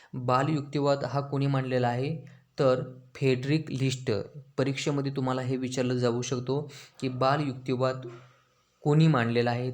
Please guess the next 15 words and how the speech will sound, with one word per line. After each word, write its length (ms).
तर 180
फ्रेडरिक 480
लिस्ट 320
यांनी 340
हा 180
युक्तिवाद 480
मांडलेला 420
आहे. 260
कोणत्याही 600
राष्ट्रात 480
नव्याने 540
स्थापन 440
झालेला 420
उद्योग 540
किंवा 460